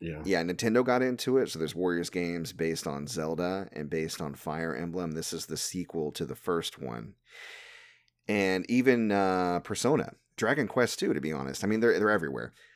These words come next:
Speaker 2: So
Speaker 1: Mm-hmm.
Speaker 2: wh-, what they started doing recently is making direct continuations or sequels of pre-established games in other genres, but with the Warriors formula. For example,
Speaker 1: Mm.
Speaker 2: Persona five is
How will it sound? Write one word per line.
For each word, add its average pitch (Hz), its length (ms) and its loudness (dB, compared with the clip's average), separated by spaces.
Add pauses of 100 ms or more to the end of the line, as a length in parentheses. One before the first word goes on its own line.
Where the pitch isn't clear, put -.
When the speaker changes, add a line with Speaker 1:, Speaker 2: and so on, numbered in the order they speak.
(100)
Speaker 2:
So 117 200 4
Speaker 1:
Mm-hmm. 101 380 0
Speaker 2:
wh-, - 100 0
what 120 280 2
they 120 300 4
started 127 340 2
doing 110 260 2
recently 123 800 -4
is 85 840 -4 (420)
making 101 600 0
direct 95 640 0
continuations 92 1000 -2 (100)
or 90 180 2
sequels 80 1080 -2 (460)
of 92 500 0 (160)
pre-established 92 880 -2
games 85 440 -4
in 80 220 -6
other 85 300 0
genres, 87 800 -4
but - 160 0
with 87 220 -4
the 87 80 0
Warriors 80 520 0
formula. 69 540 -6
For 110 200 2
example, 98 520 0
Speaker 1:
Mm. 87 60 -6
Speaker 2:
Persona 90 420 -2
five 80 720 0
is 76 400 -2